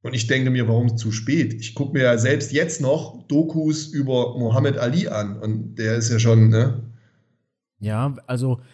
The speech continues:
Speaker 2: ich
Speaker 1: Also ich
Speaker 2: bin
Speaker 1: glaub, so eine
Speaker 2: ehrlich
Speaker 1: Doku kann man zu jedem Zeitpunkt gucken, egal wie spät das ist, oder?
Speaker 2: Ja. Wer, wer hat das denn gesagt? Ist das jemand, den man kennt?
Speaker 1: Ja, ja, ja, ja, der auch einen guten, guten, äh, YouTube-Kanal hat, hier der, ähm, Let's Fight, glaub ich, heißt
Speaker 2: Ah,
Speaker 1: er, ne?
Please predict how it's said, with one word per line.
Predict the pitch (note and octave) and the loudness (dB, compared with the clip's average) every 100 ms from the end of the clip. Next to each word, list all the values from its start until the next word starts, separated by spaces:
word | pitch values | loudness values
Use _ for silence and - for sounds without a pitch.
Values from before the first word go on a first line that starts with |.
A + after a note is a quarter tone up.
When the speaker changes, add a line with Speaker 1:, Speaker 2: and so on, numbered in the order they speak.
| _ _ | _ _
Speaker 2:
ich | B2+ | 2
Speaker 1:
Also | A2+ | 6
ich | |
Speaker 2:
bin | B2+ | 6
Speaker 1:
glaub, | D3+ | 6
so | F3 | 4
eine | C3+ | 2
Speaker 2:
ehrlich | C#3 | 2
Speaker 1:
Doku | D#3 E3+ F3 | 2 6 4
kann | C#3+ D3+ | 4 2
man | D3+ | 2
zu | - | -2
jedem | A#2+ C3+ A3 F3+ | -4 -2 -4 -4
Zeitpunkt | B2 A#2+ A2+ A#2+ A2+ | -4 -4 -4 -6 -4
gucken, | A#2 A2 G#2+ | -6 -6 -6
egal | G2+ G#2+ F3 | -4 -4 -2
wie | F#3 | -2
spät | - A2+ G#2+ | 0 0 -2
das | G2 - | -4 -8
ist, | F#2 - | -10 -6
oder? | G#2+ G2+ | -2 -2
Speaker 2:
Ja. | G2+ A#2 - _ _ _ _ _ _ | -2 -4 -8 _ _ _ _ _ _
Wer, | - A#2+ | -12 -4
wer | B2 | -4
hat | C#3 | -2
das | D3+ C#3+ | -4 -4
denn | B2+ | -4
gesagt? | A2 C#3+ C#3+ - _ _ _ | -4 -6 -6 -10 _ _ _
Ist | B2+ F3+ | -10 -8
das | F3 | -6
jemand, | G3+ G3 D#3 | -4 -4 -2
den | |
man | B2 G#2 | -2 -2
kennt? | A#2+ F3 A3+ _ _ _ _ _ B2+ | -4 -6 -8 _ _ _ _ _ -2
Speaker 1:
Ja, | A#2 D#3 | 2 4
ja, | F3+ G#3 | 4 2
ja, | D#3+ D#3+ | 0 0
ja, | E3 E3+ | 0 0
der | C3+ B2+ | 0 -2
auch | - C#3 | -2 0
einen | D3+ | 0
guten, | D3+ E3+ D#3+ D3+ C#3 | 2 2 4 4 2
guten, | D3 D3+ C#3+ C#3 | 0 0 2 2
äh, | C3+ C3 A#2+ B2 A#2 | 4 4 4 0 -4
YouTube-Kanal | C#3+ D#3 D#3+ D3+ B2+ A2+ A2+ A2+ | -4 0 0 2 2 6 8 8
hat, | A2 - | 6 0
hier | - A2+ G#2+ | -2 0 2
der, | G#2+ G#2+ A2+ | 2 2 4
ähm, | A2 A2 G#2+ A2 | 6 6 4 2
Let's | G#2 B2 A#2+ | 0 0 0
Fight, | - C3 F3+ - | 0 0 0 -2
glaub | A2+ A2 | -4 -4
ich, | G#2 | -6
heißt | G#2 | -4
Speaker 2:
Ah, | C#3 | 0
Speaker 1:
er, | B2 | 0
ne? | C3+ | 0